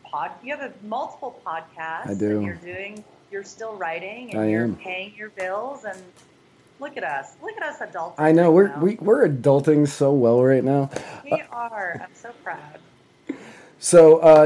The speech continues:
Speaker 2: your last single that I know of, anyway, came out in seventeen?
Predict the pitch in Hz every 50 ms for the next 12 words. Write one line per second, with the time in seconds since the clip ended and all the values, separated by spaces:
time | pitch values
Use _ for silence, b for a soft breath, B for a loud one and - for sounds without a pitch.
0 | 151 147 147 156 185 208 240 254 240 180 143 131 135 139 143 156 175 190 208 226
1 | 220 - - - - - - B B B B B B B B B _ _ _ _
2 | _ _ - - - 175 170 139 107 104 110 - - _ _ _ - 120 120 120
3 | 117 113 117 117 95 87 90 - - 90 82 82 85 76 - 98 - _ _ _
4 | _ _ - - 151 160 160 151 143 143 143 139 127 120 113 110 110 110 107 104
5 | 101 98 95 - - 139 135 135 117 - - 151 269 160 160 320